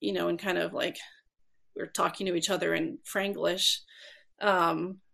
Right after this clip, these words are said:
you know, I hadn't thought of that at all because, you know, he was still, you know, much closer to the first trimester than the third in his gestation, Afton was. And yet, of course, my pregnancy was seventeen weeks along by that point.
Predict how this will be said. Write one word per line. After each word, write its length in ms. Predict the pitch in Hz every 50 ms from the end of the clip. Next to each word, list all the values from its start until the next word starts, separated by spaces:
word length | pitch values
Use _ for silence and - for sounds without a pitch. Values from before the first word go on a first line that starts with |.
| _ - - - - - - _ _ _ _ _
you 100 | 208 196
know, 100 | 196 190
I 60 | 196
hadn't 320 | 202 214 226 202 185 165
thought 160 | - 196 202 220
of 80 | 196
that 140 | 190 180 185
at 100 | 175 185
all 200 | 214 247 226 190
because, 640 | 185 175 - - 190 175 170 160 160 - - - - _ _ _ _ _ _ _ _ _ _
you 100 | - 214
know, 120 | 202 175 180
he 360 | 175 - - 277 277 262 240
was 600 | 202 202 185 180 175 - - - - - - - - - - - _ _ _ _ _ _ _ _ _
still, 500 | - - - - 254 240 226 214 185 - -
you 100 | 208 196
know, 140 | 190 185 185
much 220 | 190 202 - -
closer 340 | - 208 190 190 - 208 180
to 100 | 175 160
the 100 | 175 175
first 300 | - 220 214 - - -
trimester 520 | 170 160 170 170 170 - - - 180 170 170
than 140 | 180 170
the 80 | 170 175
third 440 | - - 214 196 175 175 170 170 - _ _ _ - - - - _ -
in 100 | - 185
his 300 | 175 185 175 165 160 -
gestation, 840 | - - 170 - - 202 220 247 - - - - 160 190 220 214 - -
Afton 400 | - 180 180 - - 180 175 170
was. 460 | 165 165 170 180 190 - - - - _ - - - - - _ _ -
And 180 | - 202 196
yet, 200 | 185 185 180 -
of 80 | 196 196
course, 200 | 202 185 180 -
my 80 | -
pregnancy 540 | - - 269 294 277 269 254 240 - - 202
was 240 | 185 175 - - -
seventeen 480 | - 202 190 196 - - - 208 185 175
weeks 260 | 170 165 165 - -
along 300 | 170 175 170 170 180 180
by 140 | 190 196 196
that 240 | 208 202 - - -
point. 280 | 240 220 226 214 -